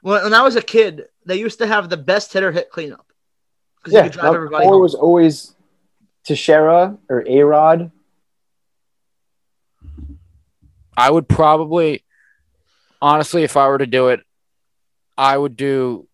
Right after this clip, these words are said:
Speaker 3: probably Hicks, LeMahieu,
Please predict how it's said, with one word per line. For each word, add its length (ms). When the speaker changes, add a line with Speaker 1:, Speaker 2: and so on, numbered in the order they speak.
Speaker 3:
probably 540
Hicks, 720
LeMahieu, 840